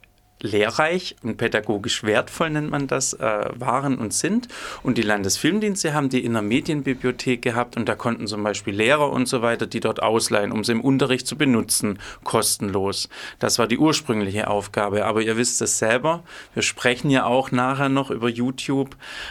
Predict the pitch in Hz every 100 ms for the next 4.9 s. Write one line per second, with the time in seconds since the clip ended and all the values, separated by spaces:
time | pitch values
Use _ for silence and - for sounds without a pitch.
0 | - 117 110 - 117 135 131 139 - -
1 | 123 135 117 107 - 117 - 117 120 110
2 | 110 110 123 139 - 127 120 113 107 104
3 | - 127 139 135 147 135 135 123 120 107
4 | 107 - 98 107 143 - - 180 -